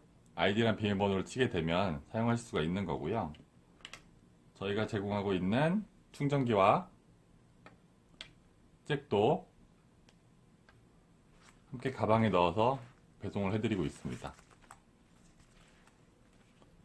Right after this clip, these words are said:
케이티 엘-,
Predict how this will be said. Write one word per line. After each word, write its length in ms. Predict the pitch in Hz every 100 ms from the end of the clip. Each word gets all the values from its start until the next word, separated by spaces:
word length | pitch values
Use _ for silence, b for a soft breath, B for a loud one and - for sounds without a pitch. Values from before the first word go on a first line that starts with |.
| _ _ _ _ _ _ _ _ _ _ _ _ _ _ _ _ _ _ _ - -
케이티 340 | - 160 156 165
엘-, 260 | 123 123